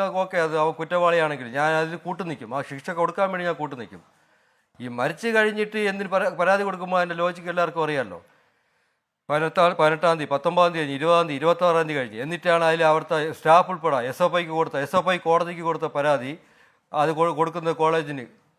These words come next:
കോളേജ് അധികൃതർക്ക്. അതിൽ നിന്ന് തന്നെ എനിക്ക് നല്ലൊരു കാര്യം മനസ്സിലായി. ഇതിൽ ഈ കൊലയ്ക്ക് കൂട്ടുനിന്നത് ഈ, ഈ സ-, ആരൊക്കെ സൈൻ ചെയ്തു, ഈ പേപ്പറിൽ ആരൊക്കെ സൈൻ ചെയ്തു, ഏതൊക്കെ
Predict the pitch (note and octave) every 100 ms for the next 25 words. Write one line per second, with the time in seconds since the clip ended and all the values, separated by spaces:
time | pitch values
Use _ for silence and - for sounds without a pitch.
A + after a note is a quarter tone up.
0 | _ D#3 E3 E3+ D#3 D#3+ D3+ G#2+ G2+ G#2
1 | _ _ _ _ - C3+ F3+ G#3 G#3+ G#3+
2 | G#3 G#3+ G3 G3+ F3 F3 G#3+ A3 G#3 G#3
3 | F#3+ F#3+ F#3 F3+ F3 G3+ - _ _ _
4 | - E3 F#3 G#3+ A#3 - G#3 B3 A3 G#3+
5 | G#3+ A3 G3+ G#3 G#3+ G3 G3 F#3 F#3 F#3+
6 | - - E3+ G#3+ G3 G#3 G3+ A3+ A#3+ -
7 | F3 F3+ F3 G#3 A3 A3+ F#3 F#3+ G3+ F#3
8 | E3 B2+ C#3 G3 F3+ F#3+ G3 G3+ F#3 F#3
9 | F#3+ F3 F3 F3 E3+ E3+ E3+ E3 F3 F#3+